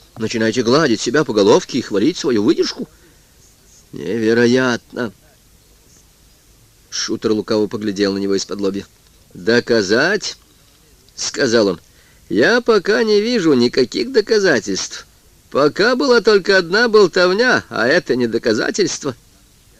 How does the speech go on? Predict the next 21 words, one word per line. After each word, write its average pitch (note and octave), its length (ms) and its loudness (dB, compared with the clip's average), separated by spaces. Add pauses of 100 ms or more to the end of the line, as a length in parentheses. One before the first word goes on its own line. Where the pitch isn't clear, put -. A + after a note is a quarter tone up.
«Я G#2 440 -6
же A#2 240 -8
сказал C#3+ 840 -2
вам!» — C#3 500 -4
крикнул A#2+ 400 -10
Морт. B2 320 -6 (480)
Он G2+ 180 -4
чувствовал G#2+ 560 -6
бессилие, G#2 720 -6 (720)
как G#2+ 220 -10
человек, A2 640 -2 (500)
пытающийся G#2 560 -6
собрать A2 320 0
в - 80 -16
коробок A2+ 380 -6
паутину. B2 500 -10 (380)
«Я C#3 320 4
же D#3+ 180 0
вам E3+ 220 2
все F3+ 420 2
объяснил!» F3+ 840 0